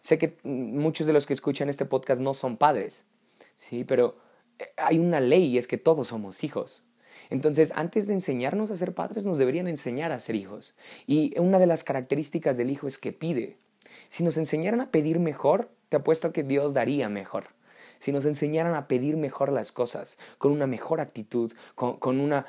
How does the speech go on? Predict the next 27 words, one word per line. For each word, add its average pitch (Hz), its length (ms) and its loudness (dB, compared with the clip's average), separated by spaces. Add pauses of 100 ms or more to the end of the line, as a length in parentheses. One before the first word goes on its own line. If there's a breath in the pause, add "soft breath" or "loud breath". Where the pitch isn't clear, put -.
(100)
mejor 151 460 4
idea 127 300 4
de 117 180 0
lo 110 120 0
que 117 80 -4
pedimos, 113 520 -2 (180 loud breath)
n-, 147 260 -2
no 190 160 4
en 330 140 2
exigir, 190 600 -2
sino 143 260 -4
en 143 100 -2
saber 170 380 -4
por 175 200 0
qué 139 100 -2
pedimos. 113 440 -4
Porque - 260 -2
somos 233 340 -2
hijos, 151 320 0
no 165 120 -4
porque 185 240 0
seamos 113 340 -6
buenos, 139 400 -6 (300 loud breath)
no 170 100 0
porque 170 380 4
hayamos 135 360 4
vencido 131 640 0